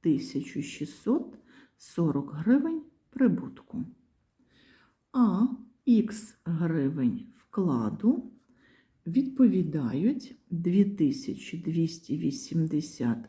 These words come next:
гривень прибутку. Сума вкладу і сума прибутку є величинами прямо пропорційними.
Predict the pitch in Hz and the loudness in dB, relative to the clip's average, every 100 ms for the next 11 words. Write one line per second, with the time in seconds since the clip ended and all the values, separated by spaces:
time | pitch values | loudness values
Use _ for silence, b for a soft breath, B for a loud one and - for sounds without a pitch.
0 | - 156 196 330 330 330 320 b b b | -8 -4 2 2 2 -2 -6 b b b
1 | b _ 277 285 175 - - _ 120 - | b _ 4 6 6 0 -12 _ -14 -14
2 | - _ _ _ _ B B B B B | -20 _ _ _ _ B B B B B
3 | B - - 381 403 359 - 208 175 165 | B -16 -2 0 0 -2 0 2 2 0
4 | 160 247 320 - - 196 - - 214 165 | 2 2 2 -4 -4 -4 -4 6 6 6
5 | - - 185 165 139 143 - - 269 - | 2 -6 -4 -2 -2 -6 -10 -4 -4 -2
6 | 196 165 165 147 135 - - 160 214 262 | -4 0 0 0 -2 -4 -4 4 6 6
7 | - - 170 143 170 185 - 180 165 170 | 2 -4 -4 -2 -2 -4 -6 -8 -8 -10
8 | - - 113 - - | -14 -10 -6 -6 -6